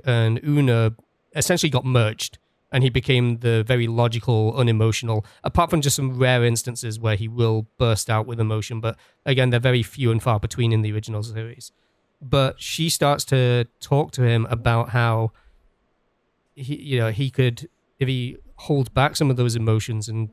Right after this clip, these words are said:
and chooses that more logical side, that may actually help him more when it comes to functioning on the ship.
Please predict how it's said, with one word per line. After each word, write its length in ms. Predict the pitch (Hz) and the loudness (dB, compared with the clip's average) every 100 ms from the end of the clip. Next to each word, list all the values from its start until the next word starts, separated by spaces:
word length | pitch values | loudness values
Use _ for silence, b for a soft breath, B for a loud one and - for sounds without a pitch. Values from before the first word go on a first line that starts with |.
| - | -2
and 160 | 120 | -2
chooses 320 | 107 127 127 117 | -2 -4 -2 -2
that 140 | 117 | 0
more 140 | 117 | 0
logical 400 | 110 113 110 120 | 2 0 -2 -4
side, 460 | 107 - 107 120 - _ _ _ _ 127 | -2 0 -2 -4 -10 _ _ _ _ -2
that 200 | 123 123 | 0 2
may 140 | 123 | 0
actually 320 | 117 - 117 | 0 -2 -4
help 280 | 104 117 117 | 0 0 2
him 100 | 123 | 2
more 380 | 113 110 104 104 | 2 2 2 2
when 140 | 110 | 0
it 100 | 113 | -2
comes 260 | - 120 110 | -6 -6 -6
to 340 | - 110 107 110 | -4 -4 -4 -6
functioning 560 | - 123 117 117 107 | -2 -2 -2 0 2
on 100 | 104 | 2
the 80 | 104 | 0
ship. 400 | - 147 113 - | -2 -2 -2 -8